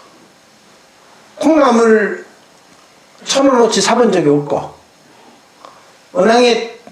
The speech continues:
가서 통장을 열어본 적도 없고, 그렇게 살았어요.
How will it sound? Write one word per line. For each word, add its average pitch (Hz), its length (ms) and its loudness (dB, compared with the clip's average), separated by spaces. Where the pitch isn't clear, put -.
가서 196 360 -4
통장을 311 440 0
열어본 226 360 0
적도 151 340 -2
없고, - 260 -16
그렇게 220 180 0
살았어요. 131 420 -4